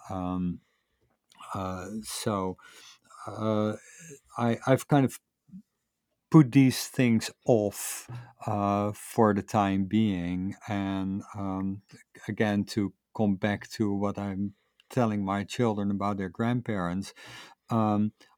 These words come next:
I've been raised to be in it for the long haul. Um, so, um, I'm staying put.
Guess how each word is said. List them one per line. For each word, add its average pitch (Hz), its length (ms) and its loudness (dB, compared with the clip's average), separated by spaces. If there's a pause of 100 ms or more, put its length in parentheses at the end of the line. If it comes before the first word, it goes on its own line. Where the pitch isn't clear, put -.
(100)
I've 160 240 4
been 180 280 8
raised 98 600 0
to 101 160 2
be 107 220 -2
in 110 180 0
it 98 100 -4
for 104 180 -4
the 90 100 -2
long 104 280 0
haul. 85 500 -2 (540)
Um, 101 600 0
so, 101 640 -4 (140)
um, 104 440 -4 (160)
I'm 123 280 -2
staying 110 480 0
put. 101 280 0